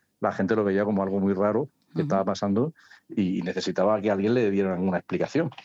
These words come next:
Speaker 2: Ujú.
Speaker 1: Y así, pues, bueno,
Speaker 2: Ya.
Speaker 1: hemos intentado darle esa explicación e intentar que la gente, pues,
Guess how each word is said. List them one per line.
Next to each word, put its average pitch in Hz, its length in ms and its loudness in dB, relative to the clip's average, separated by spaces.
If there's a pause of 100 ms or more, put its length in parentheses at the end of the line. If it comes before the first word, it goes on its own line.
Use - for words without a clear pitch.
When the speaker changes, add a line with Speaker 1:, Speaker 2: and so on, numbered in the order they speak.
Speaker 2:
Ujú. 156 260 -6 (220)
Speaker 1:
Y 92 120 -6
así, - 240 0
pues, 98 100 4
bueno, 110 260 2
Speaker 2:
Ya. 123 120 -12 (180)
Speaker 1:
hemos 104 180 2
intentado 98 320 0
darle 95 160 2
esa 95 120 0
explicación 98 760 0
e 95 40 0
intentar 85 640 -6
que - 80 2
la 92 80 0
gente, 180 260 2
pues, 82 200 -2